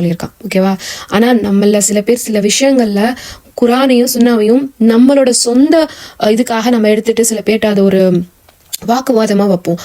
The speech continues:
அதையும் அல்லாஹ் இங்க தெளிவுபடுத்துறான். "நீ மத்தவங்களுக்கு போய் குர்ஆனை சொல்லும் போது நல்ல ஒரு அழகான முறையில போய் சொல்லுங்க" அப்படின்னு தான் அல்லாஹ் சொல்றான். அதாவது, நீங்க வந்து, அ, உங்களை நீங்க த-, தற்காப்பதுக்காக நீங்க வந்து சுன்னாவை யூஸ் பண்ணி, "சல்லல்லாஹு அலைஹி வஸல்லம் இப்படி சொல்லல தெரியுமா, நீ ஏன் இப்படி பண்ற?"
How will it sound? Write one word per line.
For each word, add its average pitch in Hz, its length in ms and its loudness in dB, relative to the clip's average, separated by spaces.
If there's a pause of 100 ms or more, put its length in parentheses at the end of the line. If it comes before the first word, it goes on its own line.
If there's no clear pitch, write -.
(160)
அதையும் 233 320 2
அல்லாஹ் 233 100 0
இங்க 214 160 0
தெளிவுபடுத்துறான். 202 680 -2
"நீ 196 140 2
மத்தவங்களுக்கு 202 460 0
போய் 269 180 0
குர்ஆனை 269 280 2
சொல்லும் 214 340 -2
போது 220 260 0 (280)
நல்ல 262 420 0
ஒரு 240 200 0
அழகான 285 540 0
முறையில 262 340 2
போய் 226 160 0
சொல்லுங்க" 196 500 -2
அப்படின்னு 190 180 0
தான் 233 180 0
அல்லாஹ் 196 140 -2
சொல்றான். 185 260 -2 (400)
அதாவது, 190 300 2
நீங்க 214 280 2
வந்து, 233 500 2
அ, 190 160 -2
உங்களை 262 440 2
நீங்க 262 280 4 (140)
த-, 220 320 2
தற்காப்பதுக்காக 214 1080 -2
நீங்க 233 180 2
வந்து 208 260 0
சுன்னாவை 214 440 0
யூஸ் 190 120 -4
பண்ணி, 214 200 0
"சல்லல்லாஹு - 320 -10
அலைஹி 233 40 2
வஸல்லம் 233 280 0
இப்படி 196 80 0
சொல்லல 214 160 0
தெரியுமா, 202 300 0
நீ 226 140 2
ஏன் 247 80 4
இப்படி 202 200 0
பண்ற?" 196 360 -2